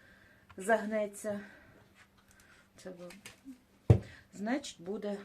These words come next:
дуже коротко все. А зараз я налаштовуюсь. Ще раз,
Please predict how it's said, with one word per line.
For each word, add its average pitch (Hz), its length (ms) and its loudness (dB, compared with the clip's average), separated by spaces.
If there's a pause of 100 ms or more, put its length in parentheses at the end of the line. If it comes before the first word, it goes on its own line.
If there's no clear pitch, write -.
(140)
дуже 180 340 -8
коротко 165 500 -10
все. - 300 -10
А 170 100 -10
зараз 240 400 -2
я 190 220 -8 (380)
налаштовуюсь. 165 1120 -6 (1800)
Ще 202 280 -2
раз, 175 240 -6